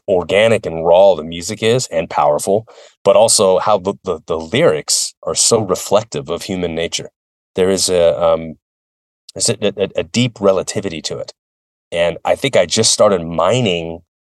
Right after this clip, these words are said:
the songs, looking for that, trying to mine that ore of human nature. And I put 'em together, and th-, this was the voice that was speaking, and th-, this is the, uh, this is the story that it was telling. So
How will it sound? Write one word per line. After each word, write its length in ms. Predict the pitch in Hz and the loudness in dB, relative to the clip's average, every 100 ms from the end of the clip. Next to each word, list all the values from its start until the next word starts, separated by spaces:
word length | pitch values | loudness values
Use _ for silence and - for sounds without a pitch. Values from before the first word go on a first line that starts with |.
| _ _ - | _ _ -4
the 60 | |
songs, 720 | - 101 110 85 78 - - - _ | 0 4 4 2 -2 -8 -10 -12 _
looking 440 | 90 92 - 85 76 | -4 -2 0 -2 -4
for 160 | - | -6
that, 240 | - 69 - _ _ - | -4 -4 -8 _ _ -6
trying 220 | - - | -2 0
to 80 | 101 | 0
mine 360 | 87 92 104 92 | 0 0 2 2
that 160 | 90 | 0
ore 380 | 90 90 80 - - | 0 0 0 -2 -6
of 120 | 92 | -8
human 280 | - 95 85 | -6 -6 -4
nature. 360 | 87 85 - - - - - _ | -4 -6 -10 -12 -20 -20 -20 _
And 160 | 95 90 | -2 2
I 200 | 85 80 _ _ - | 0 -2 _ _ -6
put 180 | 104 104 | 0 0
'em 140 | 101 | 0
together, 540 | 98 82 113 92 87 | -2 2 2 4 2
and 260 | 90 87 85 | 2 -4 -6
th-, 200 | 90 76 | -8 -8
this 200 | 90 - | -4 -4
was 140 | 98 | -4
the 80 | 85 | -6
voice 420 | 78 107 - - | 0 2 2 0
that 180 | - 87 | -2 -2
was 160 | 85 - | -2 -6
speaking, 460 | - 117 85 71 - | -2 -2 -2 -8 -8
and 220 | 85 82 | -8 -8
th-, 120 | 80 - | -10 -12
this 220 | - 82 92 | -6 -4 -2
is 180 | 82 | -4
the, 240 | - 87 85 | -6 -4 0
uh, 180 | 87 85 _ _ _ _ _ _ _ _ _ - | 0 0 _ _ _ _ _ _ _ _ _ -6
this 160 | - | -4
is 160 | 87 - | -4 -6
the 100 | 80 | -6
story 460 | - 104 123 76 - | 0 4 4 2 0
that 100 | 87 | -2
it 80 | - | -2
was 120 | - | 0
telling. 300 | 113 113 - _ _ | 2 2 -2 _ _
So 300 | - 78 78 | -6 -4 -4